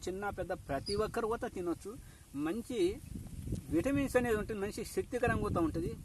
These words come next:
ఇది తినడం వల్ల మనిషికి బాగా ఉంటది. అంతే, అలా తిని ఇలా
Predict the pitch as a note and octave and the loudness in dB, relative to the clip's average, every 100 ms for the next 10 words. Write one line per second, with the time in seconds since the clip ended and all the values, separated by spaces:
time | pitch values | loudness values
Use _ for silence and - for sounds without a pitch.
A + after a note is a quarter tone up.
0 | - - - F3+ F#3 E3+ E3 G#3 D3+ D3 | -2 -2 0 2 2 2 0 -2 -4 -4
1 | G3+ G#3+ F#3 C#3 D3 E3 F3+ - - - | -4 -6 -4 2 2 2 -2 -4 -6 -8
2 | - - - - B2 - - - - - | -8 -4 0 0 2 0 0 -2 -2 -2
3 | - - - - - - - - - - | -4 -4 -4 -6 -8 -10 -12 -14 -16 -8
4 | E3 E3+ D3+ - - - - D#3 D#3+ D3 | -6 -2 -4 -4 -18 -16 -4 0 2 2
5 | D3+ G3 B3+ - - - - - - - | 2 0 -2 -10 -14 -18 -18 -14 -10 -10
6 | - - - - - - - - - - | -10 -12 -14 -16 -16 -18 -18 -18 -18 -16
7 | - - - D#3 D3 | -14 -10 -6 0 0